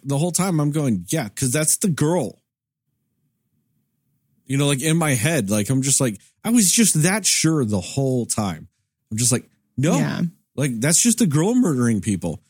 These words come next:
Speaker 1: But then somehow this movie has some of the weirdest, like, strength balances of a fucking Scream movie ever. 'Cause she's killing people that have, like, eight inches on her,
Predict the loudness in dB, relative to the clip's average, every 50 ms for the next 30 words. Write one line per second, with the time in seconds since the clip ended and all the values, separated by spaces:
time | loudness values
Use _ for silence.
0 | _ _ _ -8 -4 0 0 2 2 2 4 4 4 4 4 2 2 0 -2 -4
1 | -6 _ _ _ _ _ _ _ _ _ _ _ _ _ _ _ _ -4 -2 0
2 | 0 2 2 2 2 2 2 2 2 2 2 2 2 0 0 0 0 0 0 2
3 | 2 2 2 2 2 2 0 2 0 0 -2 0 -2 -2 0 2 2 2 0 0
4 | -2 -2 -2 0 0 0 0 0 0 0 0 0 -2 -2 -2 -2 -2 -2 -4 -6
5 | -4 -2 -2 0 0 0 0 0 0 2 2 2 2 0 0 0 0 0 -2 -2
6 | -4 -6 -8 -10 _ _ _ _ _ _ _ _ _ _ -6 -2 0 0 2 4
7 | 2 2 2 0 0 0 0 2 2 2 0 0 0 0 0 0 0 0 0 0
8 | 0 0 -2 -2 -2 -2 -2 0 0 -2 -2 -2 -4 -6 -8 -12 _ _ _ _
9 | _ _ _ _ _ -2 0 0 2 2 2 2 2 2 2 2 2 2 2 2
10 | 0 0 0 -2 -2 -4